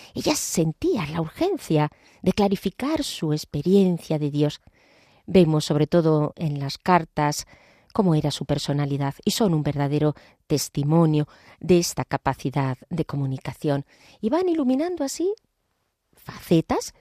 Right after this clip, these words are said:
de lo que ella era, cercana, amable, expresando valores humanos, de confianza, de respeto, de alegría en su vivir diario, de esperanza. Son frecuentes también en las cartas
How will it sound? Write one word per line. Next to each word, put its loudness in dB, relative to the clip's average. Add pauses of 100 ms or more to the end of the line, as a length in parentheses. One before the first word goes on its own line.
(140)
de -4
lo -2
que -6
ella -4
era, 0 (480)
cercana, -6 (300)
amable, -6 (800)
expresando -4
valores -2
humanos, -4 (400)
de -16
confianza, -4
de -2
respeto, -2
de 0
alegría -2
en -2
su -8
vivir -6
diario, 2 (300)
de -12
esperanza. 0 (720)
Son 4
frecuentes 0
también 0
en -4
las -8
cartas -2